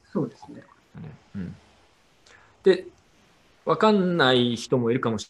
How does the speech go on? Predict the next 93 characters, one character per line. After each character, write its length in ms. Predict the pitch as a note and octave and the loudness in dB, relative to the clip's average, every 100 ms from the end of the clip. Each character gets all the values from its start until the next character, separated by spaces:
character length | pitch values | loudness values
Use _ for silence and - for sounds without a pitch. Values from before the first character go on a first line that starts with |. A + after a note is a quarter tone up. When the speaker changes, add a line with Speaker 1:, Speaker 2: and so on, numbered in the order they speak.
| A#2 | -6
Speaker 2:
れ 260 | A2 G#2+ - _ | -4 -4 -8 _
な 160 | A#2+ A2+ | -6 -6
い 40 | |
の 60 | G2+ | -6
で、 100 | F#2+ | -8
一 260 | - - F#3 | -10 -4 -2
応 80 | E3+ | -2
説 260 | E3 - | -4 -4
明 200 | D3+ C#3+ | -4 0
を 80 | C#3 | -2
し 80 | C#3 | -2
て 80 | B2+ | -2
お 100 | B2 | -2
く 100 | - | -6
と、 140 | A#2 | -2
ノ 220 | D3+ A#3 | 6 8
ー 580 | A#3+ A#3+ A#3 A#3 A3+ G#3+ | 10 10 12 12 12 10
ド 40 | G#3 | 8
に 400 | A#3 G#3 A2+ - | 6 6 4 -2
お 80 | C3 | -4
金 200 | C#3+ E3 | 0 2
を 60 | D#3+ | 2
貯 140 | D#3+ | 2
め 100 | D3+ | 2
て 120 | D#3 | 6
お 340 | D#3+ D3+ - C#3 | 6 6 0 -4
く 100 | - | -4
と、 400 | - A2 G#2 - _ _ _ | 2 4 4 0 _ _ _
他 200 | - G#3 | 4 6
の 60 | |
ノ 80 | G#3 | 8
ー 20 | |
ド 80 | G3+ | 6
と 100 | G3 | 4
繋 180 | F#3+ F3+ | 0 0
い 20 | |
だ 60 | F3 | 2
時 160 | F3 A2 | 0 -2
に、 60 | |
ま 140 | G#2+ B2 | 2 2
あ、 200 | - - _ _ _ _ _ _ - - | 2 -6 _ _ _ _ _ _ -20 -6
え 460 | A2+ A2 G#2+ A2 G#2+ | -2 0 0 0 -2
ー、 20 | |
送 180 | - G#3+ | 4 2
金 120 | G#3 | 4
の 100 | A3 | 2
経 120 | G#3 | 6
路 80 | A3 | 4
の 140 | A#2+ G2+ | 4 2
ル 180 | C3+ | 0
ー 40 | D#3 | 2
テ 80 | D#3 | 0
ィ 40 | |
ン 40 | |
グ 380 | C#3+ C#3 C#3 - - | 4 4 2 -2 -6
の 160 | C#3 | -4
助 280 | C3+ B2 - | -2 -2 0
け 40 | A2+ | 0
に 60 | |
な 100 | G2 | -2
る 120 | F#2+ | -4
の 100 | F2 | -8
で、 240 | F2 F#2+ F#2+ | 0 0 2
で、 120 | F#3 | 2
そ 100 | A#3 | 4
こ 80 | A#3+ | 6
で 60 | |
も 120 | A#3 B3+ | 6 4
し 80 | |
か 80 | A3 | 2
し 80 | G3 | 4
た 80 | G#3+ | 4
ら 80 | C#3 | 4
ち 80 | |
ょ 40 | C#3 | 2
っ 40 | |
と 100 | A#2+ | 2
自 160 | G2 A#2 | 2 2
分 180 | A#2 A2+ | 2 2
も 140 | G#2+ | 0
手 140 | - | -2
数 160 | B2 B2+ | 0 2
料 140 | G2 | 2
も 100 | F#2+ | 2
ら 80 | F#2+ | -2
え 20 | F#2 | -2
る 40 | |
か 100 | - | -6
も 60 | - | -16
し 120 | F#2 | -12
れ 80 | F2+ | -10
な 120 | |
い 80 | F2+ | -10